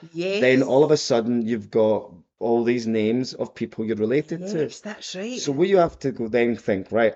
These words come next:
Speaker 2: up until I'm at my late fo-, I, everyone in my life, other than my children,
Speaker 1: Mm-hmm.
Speaker 2: I'm not related to biologically. I am through my kids into my wife's side of the family, genetically that
Speaker 1: Yes,
Speaker 2: way.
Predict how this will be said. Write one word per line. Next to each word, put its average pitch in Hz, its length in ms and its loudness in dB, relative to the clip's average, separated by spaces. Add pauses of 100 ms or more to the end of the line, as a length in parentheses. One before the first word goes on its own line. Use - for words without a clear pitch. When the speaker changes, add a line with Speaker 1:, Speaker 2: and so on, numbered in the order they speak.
Speaker 2:
up - 280 -2
until 139 680 0 (360)
I'm 117 160 0
at - 140 -4
my 117 100 -2
late 131 240 2
fo-, 110 180 0
I, 123 200 0 (100)
everyone 160 400 6
in 143 120 6
my 123 80 4
life, 107 440 2
other 120 200 2
than 120 120 0
my 110 100 0
children, 107 540 0
Speaker 1:
Mm-hmm. 78 240 -14
Speaker 2:
I'm 113 120 2
not 120 180 0
related 107 440 -4
to 104 200 -2 (220)
biologically. 104 680 -4
I 135 240 6
am 147 140 6
through 127 380 2 (340)
my 120 140 0
kids 117 420 0 (240)
into 117 280 0
my 107 60 4
wife's 123 460 0
side 127 180 4
of 127 40 -2
the 135 80 4
family, 127 300 2
genetically 104 580 0
that 127 200 4
Speaker 1:
Yes, 117 40 -2
Speaker 2:
way. 139 260 4